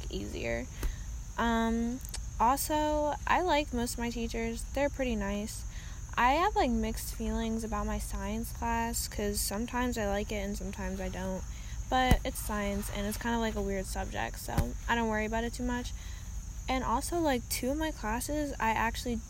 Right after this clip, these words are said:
have not gotten assigned work at all. Um, so I think that's a little weird, but I'm not gonna complain because why would I want schoolwork? And yeah, I enjoy,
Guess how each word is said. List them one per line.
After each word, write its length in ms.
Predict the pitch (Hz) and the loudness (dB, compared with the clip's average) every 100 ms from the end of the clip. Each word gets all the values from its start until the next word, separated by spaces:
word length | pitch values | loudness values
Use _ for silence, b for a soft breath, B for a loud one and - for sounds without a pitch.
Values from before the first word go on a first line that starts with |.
| - - - | -8 -6 -4
have 180 | 233 | -2
not 340 | 214 208 208 190 | 0 2 2 0
gotten 300 | 196 - 104 | 0 0 -2
assigned 400 | 220 113 110 98 | -4 -4 -4 -2
work 240 | 95 87 - - | -4 -6 -8 -2
at 140 | 110 | 0
all. 280 | - - - B B B B B - 226 | 0 -2 -4 B B B B B 0 4
Um, 300 | 226 220 226 | 6 4 2
so 120 | 277 | 4
I 60 | 339 | 4
think 160 | 370 | 4
that's 240 | 285 277 285 | 2 0 0
a 20 | |
little 220 | 294 294 | 0 0
weird, 320 | 294 294 285 - - | 2 2 0 -2 6
but 340 | 226 220 220 - - - - - - - | 6 6 2 -2 -4 -2 0 2 2 4
I'm 280 | 233 247 | 4 4
not 160 | 254 269 | 2 0
gonna 160 | 262 254 | 0 0
complain 500 | 240 214 202 202 208 | 0 0 0 0 0
because 500 | 202 202 196 196 - | 0 0 0 -2 -4
why 100 | 202 | -2
would 100 | 214 | -2
I 120 | 208 | 0
want 400 | 202 196 196 - | -2 -2 -2 -4
schoolwork? 580 | - - 202 190 208 - B B B B B - | -4 0 4 4 2 -2 B B B B B 0
And 320 | 262 285 294 | 4 4 4
yeah, 280 | 311 320 202 | 4 4 4
I 560 | - 254 294 311 311 - | 2 2 2 2 2 -2
enjoy, 840 | 277 277 262 269 269 262 262 262 | -2 -2 0 2 2 2 2 0